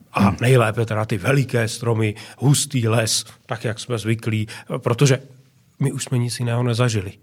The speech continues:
Speaker 1: Zažili jsme ty vysoké lesy, které jsou plantážemi na dřevo, kde se výborně chodí na, na houby, protože dole v tom lese nic neroste, tam je taková tma, že tam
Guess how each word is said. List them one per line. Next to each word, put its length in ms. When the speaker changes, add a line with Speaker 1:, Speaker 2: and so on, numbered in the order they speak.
Speaker 1:
Zažili 300
jsme 200
ty 120
vysoké 560
lesy, 460
které 340
jsou 360
plantážemi 680
na 100
dřevo, 420
kde 120
se 120
výborně 460
chodí 260
na, 260
na 240
houby, 320
protože 300
dole 300
v 140
tom 160
lese 220
nic 180
neroste, 400
tam 140
je 60
taková 320
tma, 200
že 80
tam 420